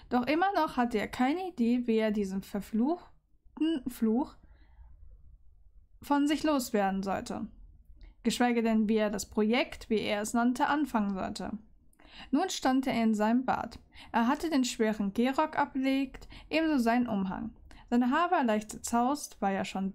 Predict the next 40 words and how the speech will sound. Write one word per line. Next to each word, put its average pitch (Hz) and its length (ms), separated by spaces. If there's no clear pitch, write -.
dutzende 311 420
Male 208 320
mit 202 220
der 185 120
Hand 202 220
da - 80
durchgefahren 185 680
war. 180 240
Durch 269 160
das 320 180
weiße 320 240
Hemd 330 320
konnte 269 280
man 226 200
auf 190 140
seiner 190 280
Haut 202 280
das 262 220
dunkle 226 400
Tattoo 247 400
schimmern 190 400
sehen. 202 340
Nun 311 180
stand 247 300
er 247 80
vor 233 180
seinem 214 180
Spiegel 208 460
und 196 120
betrachtete 208 600
seine 208 300
Schulter. - 480
S-, - 180
langsam 349 480
ließ 247 180
er 233 100
den 190 180
Stoff 226 320
des - 200
Hemdes 196 440